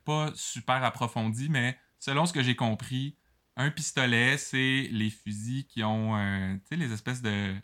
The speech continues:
réservoirs, les magasins de balles, là, que tu rentres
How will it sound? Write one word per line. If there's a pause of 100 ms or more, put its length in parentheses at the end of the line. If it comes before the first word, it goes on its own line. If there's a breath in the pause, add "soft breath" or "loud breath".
(120)
réservoirs,
les
magasins
de
balles,
là,
que
tu
rentres